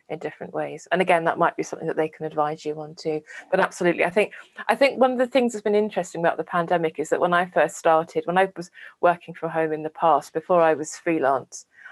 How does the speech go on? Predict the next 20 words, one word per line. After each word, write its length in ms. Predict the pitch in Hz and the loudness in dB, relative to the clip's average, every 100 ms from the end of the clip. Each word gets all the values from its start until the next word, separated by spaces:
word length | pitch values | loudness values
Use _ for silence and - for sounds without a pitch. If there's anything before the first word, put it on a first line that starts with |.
| - - | -12 0
um, 400 | 165 151 156 - _ - - 175 | 2 2 -4 -12 _ -20 -2 0
I 100 | 175 | 2
kind 180 | 180 175 | 0 2
of 60 | |
not 220 | 175 170 | 2 2
wanna 180 | 165 165 | 2 2
leave 320 | 165 170 175 | 2 0 -2
the, 220 | - 156 - | -4 -6 -6
the 100 | 165 | -10
room 260 | 151 180 180 | 0 0 2
or 80 | 151 | -2
take 220 | - 160 | -2 -2
my 160 | 160 160 | 0 0
laptop, 480 | 160 165 _ - 180 170 | 0 -2 _ -4 -2 -2
you 40 | |
know, 120 | 160 - | -2 0
everywhere 480 | 160 165 165 170 170 | 0 0 -2 0 0
with 220 | 175 180 | -4 -4
me, 300 | 190 196 - - | -8 -8 -10 0
um, 340 | 160 160 156 | 2 2 -4